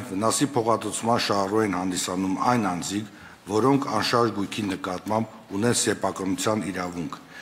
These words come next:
Չենք պահանջում սեփականության իրավունքի պետական գրանցում, քանի որ տվյալ անձիկ անշարժ գույքի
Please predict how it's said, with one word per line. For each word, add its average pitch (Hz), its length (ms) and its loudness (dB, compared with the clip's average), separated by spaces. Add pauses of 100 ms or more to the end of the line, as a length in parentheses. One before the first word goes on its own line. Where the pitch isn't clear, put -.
(280)
Չենք 143 320 4
պահանջում 101 520 2 (280)
սեփականության 113 800 2
իրավունքի 101 500 0
պետական 101 560 -2
գրանցում, 90 520 -2 (360)
քանի 113 240 6
որ 131 240 6
տվյալ 107 380 2
անձիկ 101 320 0 (420)
անշարժ 117 360 4
գույքի 104 340 0